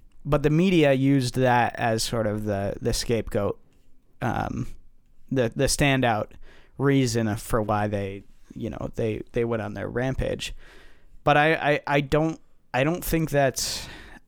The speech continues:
I don't think that's really an accurate portrayal of how things, of how things go. I mean, I, I don't, I don't see any way to extrapolate these sh-, single shootings or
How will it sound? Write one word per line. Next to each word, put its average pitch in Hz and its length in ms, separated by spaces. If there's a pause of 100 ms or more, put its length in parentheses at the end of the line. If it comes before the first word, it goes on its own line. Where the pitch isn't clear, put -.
(120)
I 131 60
don't 165 180
think 170 180
that's 143 180
really 135 240
an 117 120
accurate 113 640 (580)
portrayal 147 600
of 117 100
how 117 220
things, 113 800 (420)
of - 120
how 127 160
things 110 300
go. 113 500
I - 580
mean, 131 100
I, 147 300
I - 20
don't, 170 240 (140)
I 151 80
don't 160 160
see 175 180
any 160 220
way 135 260
to - 140
extrapolate 117 800 (680)
these 127 340
sh-, - 260 (240)
single 139 460
shootings 113 680
or 120 420